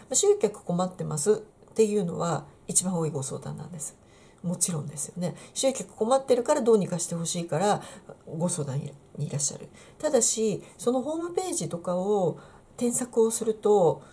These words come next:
大抵、えー、そういう調査もせずに、そのまんま教室立ててますよね。例えば一番多いのが、まあ、〇〇協会のなんとかディプロマを取ったから、そのまんま教えられるから、教えたかっ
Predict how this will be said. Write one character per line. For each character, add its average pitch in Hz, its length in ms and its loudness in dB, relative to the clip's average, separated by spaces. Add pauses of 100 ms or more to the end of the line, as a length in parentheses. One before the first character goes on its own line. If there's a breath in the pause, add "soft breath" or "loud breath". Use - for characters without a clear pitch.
(200 loud breath)
大 302 160 -4
抵、 285 680 0 (380)
え 147 260 0
ー、 - 20 2
そ 175 140 0
う 208 40 4
い 196 100 0
う 185 60 -6
調 302 200 -2
査 185 160 0
も 151 100 0
せ 233 200 4
ず 165 140 0
に、 156 360 -2 (800 loud breath)
そ 208 160 2
の 196 60 4
ま 196 140 4
ん 170 80 0
ま 202 300 2
教 175 160 -2
室 156 180 0
立 151 220 -2
て 147 100 -6
て 147 80 -6
ま 135 140 -6
す - 100 -6
よ 143 80 -10
ね。 143 220 -8 (500 loud breath)
例 302 120 -2
え 294 40 -2
ば 214 80 6
一 180 160 2
番 214 160 4
多 226 80 6
い 202 60 4
の 151 100 0
が、 160 420 2
ま 202 120 0
あ、 - 20 2
〇 185 240 4
〇 240 200 2
協 240 260 6
会 143 220 2
の 139 340 0 (260 loud breath)
な 180 100 4
ん 190 60 -2
と 220 100 4
か 202 120 4
デ 202 80 2
ィ 202 80 -2
プ 175 80 -4
ロ 147 80 0
マ 139 160 -2
を 147 80 -4
取 151 200 -10
っ - 80 -16
た 156 120 -2
か 156 120 -2
ら、 180 220 2 (120)
そ 262 140 0
の 294 80 -2
ま 320 200 -4
ん 320 80 -8
ま 330 80 2
教 277 260 2
え 240 80 6
ら 233 100 4
れ 233 120 6
る 233 100 2
か 190 160 0
ら、 175 120 2
教 165 80 0 (120)
え 247 100 0
た - 120 -2
か 262 120 0
っ - 60 -4